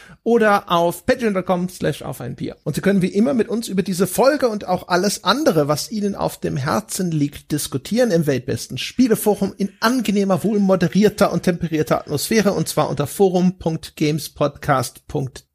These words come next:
de. Das soll's gewesen sein für diese Woche. Wir hören uns nächste Woche wieder.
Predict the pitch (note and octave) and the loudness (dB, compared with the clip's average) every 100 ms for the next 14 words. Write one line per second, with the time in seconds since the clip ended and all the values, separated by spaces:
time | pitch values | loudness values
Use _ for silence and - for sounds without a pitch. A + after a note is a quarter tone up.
0 | - D3 D3+ A#2 _ - - - - _ | -4 -2 -2 -6 _ -20 -18 -18 -20 _
1 | F3+ G3+ - E3 C#3 G#3 A3 - - F3+ | 0 0 -2 -4 0 0 0 -4 -2 -2
2 | G#3+ B3 G#3+ B3 D#3+ D#3+ D3 C#3 C3+ - | -2 -2 -2 0 2 2 2 -2 -8 -2
3 | D#3+ F#3 - F3+ C3 - A#3 D4+ G#3+ E3 | 0 0 -2 -4 -6 0 2 6 4 4
4 | D#3+ - G3 G3 - - C#3 F#3 F#3+ B2+ | 2 2 2 2 -2 -6 0 2 4 2
5 | D3+ C#3+ D3 C3+ C3+ - - _ F#2+ G2 | 0 -2 -2 -2 -2 -6 -18 _ -6 -4
6 | A2+ - B2 G#2+ G#2+ - A2 G2+ G#2+ | -4 -4 -4 -4 -8 -10 -10 -12 -14